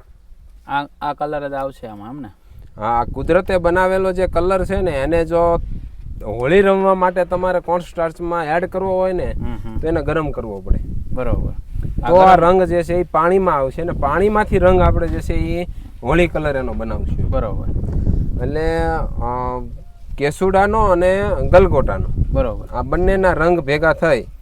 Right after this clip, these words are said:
Speaker 2: અને આપણે જે છે ઓરેન્જ રંગ જે છે એ મસ્ત આપણે
Speaker 1: હમ, હમ.
Speaker 2: તૈયાર થશે.
Speaker 1: જો આ કેસુડો છે, જો તમે. આ બધો અંદર કલર નાખ્યા પછી ઉકાળીને તમને બતાવ્યા,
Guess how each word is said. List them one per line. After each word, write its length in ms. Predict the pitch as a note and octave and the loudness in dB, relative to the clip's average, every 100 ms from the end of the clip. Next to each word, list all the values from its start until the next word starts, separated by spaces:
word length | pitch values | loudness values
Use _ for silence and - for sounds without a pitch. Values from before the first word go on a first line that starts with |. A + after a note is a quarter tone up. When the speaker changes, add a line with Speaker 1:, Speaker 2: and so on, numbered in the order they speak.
| - - - - | -18 -18 -18 -8
Speaker 2:
અને 140 | C#3 | -2
આપણે 380 | C#3 C#3+ D#3+ D#3+ | 0 0 0 -4
જે 200 | D3 D#3+ | -4 -6
છે 200 | C#3+ E3 | -4 -4
ઓરેન્જ 480 | C#3 C3 D3+ F#3+ F3 | 0 2 4 4 2
રંગ 260 | D#3+ D#3+ D3+ | 0 -2 -2
જે 200 | C#3 C3+ | -4 -2
છે 120 | C3+ | -2
એ 140 | B2 | -4
મસ્ત 360 | A#2+ D3 - D#3+ | -4 -6 -4 -2
આપણે 340 | C3 B2+ D3+ | 0 0 -4
Speaker 1:
હમ, 260 | G3 A#2+ G#2+ | -6 -8 -12
હમ. 140 | G#2 G#2 - - - | -14 -16 -20 -20 -8
Speaker 2:
તૈયાર 280 | C3+ C#3 A#2+ | -2 0 0
થશે. 380 | - A2+ G2+ F2 | -2 -10 -10 -8
Speaker 1:
જો 80 | B2 | -6
આ 140 | B2+ | -6
કેસુડો 540 | - B2+ - A2+ G#2 | -6 -8 -6 -6 -6
છે, 120 | G2+ E3+ A#3 - - - - - | -8 -10 -8 -8 -6 -6 -8 -8
જો 200 | G#2+ G2 | -8 -10
તમે. 260 | - - - - - - - - - - _ - - - _ _ - - - - - - - - - - - - - - - - - - - - - - - - - - - _ - | -12 -14 -16 -20 -18 -20 -20 -20 -20 -20 _ -20 -20 -20 _ _ -20 -20 -20 -20 -20 -20 -20 -20 -20 -20 -20 -20 -20 -20 -20 -20 -18 -12 -10 -10 -12 -18 -20 -20 -20 -20 -20 _ -16
આ 80 | A2 | -12
બધો 260 | A2 B2+ C3 | -12 -10 -8
અંદર 220 | B2+ B2+ | -8 -8
કલર 260 | A#2+ B2+ B2 | -10 -10 -8
નાખ્યા 380 | B2 C#3 C3+ A2 | -10 -12 -12 -12
પછી 240 | A2+ A#2 | -12 -12
ઉકાળીને 460 | A#2 - B2+ G#2+ G#2 | -12 -12 -12 -12 -14
તમને 100 | G#2 | -14
બતાવ્યા, 420 | A#2+ - G#2 | -10 -8 -8